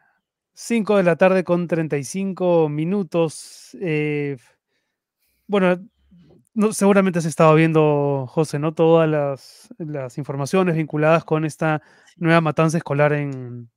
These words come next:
Speaker 1: en Estados Unidos, en, en Te-, en Texas.
Speaker 2: En Texas, sí.
Speaker 1: Y, y es, claro, lo hemos visto tantas veces, ¿no? Que llega un punto en el que uno hasta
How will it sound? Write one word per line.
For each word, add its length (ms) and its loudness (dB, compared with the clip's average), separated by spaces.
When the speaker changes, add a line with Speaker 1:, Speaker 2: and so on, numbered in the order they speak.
Speaker 1:
en 120 -8
Estados 340 0
Unidos, 420 -2
en, 260 -10
en 240 -16
Te-, 300 0
en 100 -4
Texas. 480 -6
Speaker 2:
En 120 -14
Texas, 380 -16
sí. 160 -18
Speaker 1:
Y, 580 -2
y 180 2
es, 380 2
claro, 160 4
lo 140 4
hemos 180 2
visto 240 2
tantas 320 0
veces, 560 0
¿no? 160 -6
Que 160 -4
llega 180 2
un 140 -4
punto 260 -2
en 100 -2
el 100 -4
que 180 -2
uno 260 -2
hasta 320 -2